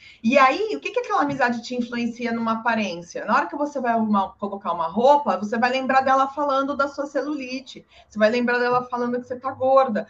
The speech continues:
porque no final da história, se ela é tua amiga, você considera a opinião dela, só que aí você considera ela pra um lado ruim, negativo. Então, era muito mais fácil você não ter esse tipo de gente do seu lado, que é o contrário de uma pessoa conversar com você de forma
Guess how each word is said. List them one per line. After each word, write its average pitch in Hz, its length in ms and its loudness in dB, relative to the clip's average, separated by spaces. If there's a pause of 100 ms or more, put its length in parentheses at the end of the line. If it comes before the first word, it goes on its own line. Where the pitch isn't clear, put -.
(200)
porque 254 380 -4
no 277 140 -2
final 277 340 0
da 202 80 -2
história, 262 400 2
se 277 80 -8
ela 262 100 0
é 247 60 0
tua 233 180 -4
amiga, 240 380 -2
você 220 240 -6
considera 285 480 -2
a 370 40 -4
opinião 220 480 -2
dela, 151 420 -4 (240)
só 240 160 -4
que 240 100 -4
aí 247 140 0
você 269 260 -6
considera 269 480 -2
ela 285 140 -4
pra 285 120 -8
um 277 80 -4
lado 277 220 -2
ruim, 302 420 0
negativo. 254 840 -4 (400)
Então, 262 200 0
era 311 140 2
muito 320 260 -2
mais 415 300 -2
fácil 285 320 2
você 294 260 -2
não 294 160 0
ter 190 200 0
esse - 140 -14
tipo - 220 -8
de 240 140 -8
gente 247 300 -2
do 285 80 -8
seu 302 240 -6
lado, 247 420 2 (280)
que - 80 2
é 302 40 10
o 302 120 4
contrário 269 640 8
de 208 100 4
uma 202 220 4
pessoa 208 440 -2
conversar 202 420 -4
com 196 80 -12
você 196 500 -2
de 208 140 -2
forma 247 520 4